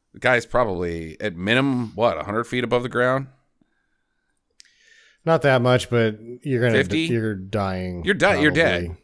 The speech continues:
Speaker 1: Yeah, you're t-,
Speaker 2: And
Speaker 1: it's
Speaker 2: it's gotta be John Liu doing it himself 'cause
Speaker 1: I
Speaker 2: they
Speaker 1: don't
Speaker 2: can't
Speaker 1: know how
Speaker 2: afford
Speaker 1: else
Speaker 2: anybody else
Speaker 1: Right,
Speaker 2: to do it.
Speaker 1: right.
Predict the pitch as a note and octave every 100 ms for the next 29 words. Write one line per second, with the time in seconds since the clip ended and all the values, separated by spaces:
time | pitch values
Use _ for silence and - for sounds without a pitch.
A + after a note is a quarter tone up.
0 | _ A#2 F#2 A2 - - F3+ E3 C3+ -
1 | - D3 C3+ A#2 A2+ F#2+ G2+ G#2 G2+ G2
2 | G2 G2 G2 F#2+ F2+ E2+ - G#2 F2+ F2+
3 | - G2 F2+ D3 A#2+ F#2 F2+ A2 G2 F#2
4 | F2+ F2 F2+ F2 F2 F2 A2+ F#2+ F#2 E2
5 | D#2+ F2 E2+ D#2